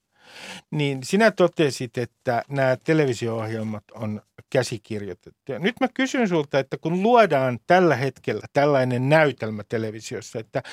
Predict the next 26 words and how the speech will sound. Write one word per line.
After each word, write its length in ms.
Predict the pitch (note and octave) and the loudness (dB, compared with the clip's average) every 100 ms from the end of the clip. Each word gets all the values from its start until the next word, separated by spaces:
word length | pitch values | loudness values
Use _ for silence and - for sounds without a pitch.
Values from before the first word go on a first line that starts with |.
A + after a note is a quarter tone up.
| - - - | -18 -14 2
päästetään 640 | F#3+ G3 F#3+ D3+ C3 A#2+ | 4 4 2 -4 -2 -2
joku 300 | A#2+ - A#2+ | -2 -6 -4
liberaali – 720 | C#3+ F#3 E3+ D3 C3+ B2+ B2+ A#2 _ _ B2 | 0 2 4 4 4 2 0 -6 _ _ -6
ja 60 | |
muuten 360 | B2 B2 B2+ B2 | -4 -4 -4 -2
liberaalit 600 | C3+ C3+ B2 A#2 A2+ - | 0 0 0 0 -4 -8
on 100 | A2+ | -2
täysin 300 | C#3+ C3+ B2 | 0 0 -2
marginaalinen 720 | A#2 A#2+ A2+ A#2 A2+ A2+ A2 G#2+ | 0 -2 -2 -4 -4 -6 -8 -4
poliittinen 580 | C3 C3 - G#2+ G#2 A#2 | -2 -2 -4 -10 -8 0
voima 360 | D3+ D3 B2+ | 0 0 -2
Venäjällä, 560 | C3 B2 A#2+ A#2 A#2+ A#2 - - - - _ | -2 -2 -2 -2 -4 -8 -10 -20 -20 -20 _
televisio 640 | E3 D#3+ C#3+ C3 - A#2 A#2+ | 2 4 4 0 -2 -2 0
vähän 260 | C#3+ C#3+ | 2 0
kritisoimaan, 880 | - C#3+ D3+ D3 - B2 A#2+ A#2 A#2 - - - | 0 -6 -2 -4 -2 -2 -2 -4 -6 -8 -20 -6
niin 120 | D3 | 0
mihin 340 | G3 D#4 D4 G#3 | 2 4 2 2
sillä 260 | D#3+ C3+ - | 2 2 2
pyritään? 440 | D3 B2+ A2+ A2 | 0 0 -4 -10
Siis 220 | A2+ B2 C#3+ | -10 -4 -4
onko 160 | C3 - | -4 -6
se 220 | C3 A2 _ | -4 -4 _
paineiden 640 | D3+ A3+ A3 E3 C3 A#2 G#2+ | 4 4 4 2 0 -2 -6
purkamista 760 | E3 A3 F#3+ E3 D3 C3 - C#3+ | -4 -2 -2 0 0 -2 -4 -2
vai 160 | D#3 | 0
onko 220 | E3+ F3+ | 0 -2